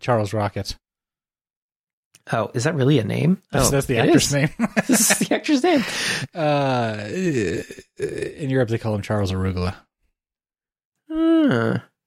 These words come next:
Speaker 1: It's a little reversal. Um, yeah, I don't know. Um,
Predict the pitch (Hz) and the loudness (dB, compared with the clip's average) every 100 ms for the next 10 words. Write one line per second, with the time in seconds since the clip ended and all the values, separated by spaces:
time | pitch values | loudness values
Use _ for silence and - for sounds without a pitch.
0 | _ _ _ _ _ - 104 101 101 95 | _ _ _ _ _ -4 -2 0 0 -2
1 | 98 - - - _ - 143 139 131 110 | -6 -12 -20 -20 _ -6 -2 0 0 -4
2 | 98 _ _ _ _ _ _ _ _ _ | -10 _ _ _ _ _ _ _ _ _
3 | _ _ _ _ _ _ _ _ - - | _ _ _ _ _ _ _ _ -18 -4
4 | 156 131 117 95 80 - _ _ 123 110 | 0 0 0 -4 -12 -18 _ _ -4 0
5 | 107 101 98 95 90 | 0 0 -2 -4 -10